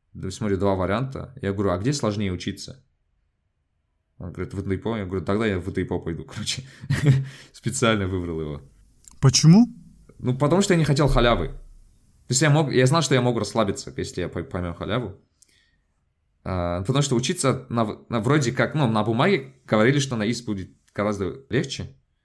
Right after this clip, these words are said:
Speaker 1: а на В Д И П типа сложнее. В итоге я поступил, но по итогу могу сказать, что да,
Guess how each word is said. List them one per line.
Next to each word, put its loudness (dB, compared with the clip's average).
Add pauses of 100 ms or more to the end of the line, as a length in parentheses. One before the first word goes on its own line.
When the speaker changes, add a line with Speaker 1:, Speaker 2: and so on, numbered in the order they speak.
(260)
Speaker 1:
а -12
на -6
В -8
Д 0
И 0
П -4
типа -4
сложнее. -8
В -16
итоге 0
я 4
поступил, 0
но 2 (800)
по 4
итогу 4
могу 4
сказать, 0
что -2
да, 0